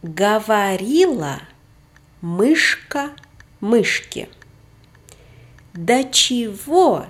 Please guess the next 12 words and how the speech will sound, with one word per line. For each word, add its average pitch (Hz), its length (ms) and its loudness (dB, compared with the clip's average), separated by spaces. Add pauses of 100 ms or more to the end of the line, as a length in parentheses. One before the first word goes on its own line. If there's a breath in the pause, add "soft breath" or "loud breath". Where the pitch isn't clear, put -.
(100)
люблю 233 1080 2 (100)
я 311 240 0 (100)
книжки! 247 1000 -2 (1600 soft breath)
Не 247 360 2
могу 302 960 2 (140)
я 196 400 -4 (200)
их 240 460 0 (160)
прочесть, - 1300 -2 (960 soft breath)
но 202 560 0 (140)
зато 180 1040 0 (240)
могу 180 880 -2 (240)
их 269 340 -4